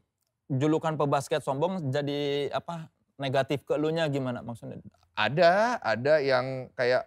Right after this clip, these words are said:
Speaker 2: "Eh, jadi orang jangan sombong. Sombong apa sih lu?" Dan banyak orang yang pengen nantangin, tau nggak? "Eh, lawan gua coba kalau berani, gini-gini." Udah pokoknya, udah, udah kacau balau deh pokoknya. Terus gua pikir-pikir,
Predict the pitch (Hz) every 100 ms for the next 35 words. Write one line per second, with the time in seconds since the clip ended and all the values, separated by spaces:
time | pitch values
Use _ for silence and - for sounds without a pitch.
0 | _ 143 160 135 127 139 170 147 139 156
1 | 170 175 170 165 160 - 127 123 135 156
2 | 165 180 175 185 180 170 135 143 - 139
3 | 135 131 151 - 170 220 220 196 180 175
4 | 170 190 240 220 233 190 117 _ - _
5 | - - _ - _ - 240 196 196 202
6 | 233 220 226 226 202 196 190 208 226 214
7 | 175 185 180 185 190 165 160 160 147 143
8 | 156 170 170 165 151 - 156 143 143 151
9 | 143 135 165 185 180 151 139 151 151 143
10 | 135 147 _ _ - 175 165 139 120 120
11 | 113 143 202